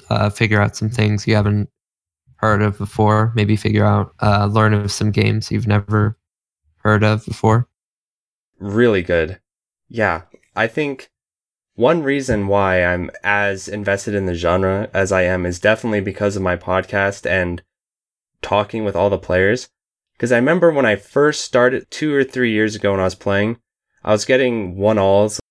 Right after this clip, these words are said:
Speaker 2: barely, and I was like, Okay, this is probably the end of the line for me. I'll never get better than this. I'll just accept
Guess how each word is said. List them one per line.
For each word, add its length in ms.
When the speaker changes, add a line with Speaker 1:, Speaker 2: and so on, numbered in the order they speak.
Speaker 2:
barely, 600
and 120
I 20
was 100
like, 140
Okay, 320
this 220
is 100
probably 420
the 160
end 180
of 120
the 80
line 340
for 120
me. 160
I'll 100
never 300
get 240
better 240
than 140
this. 260
I'll 160
just 420
accept 680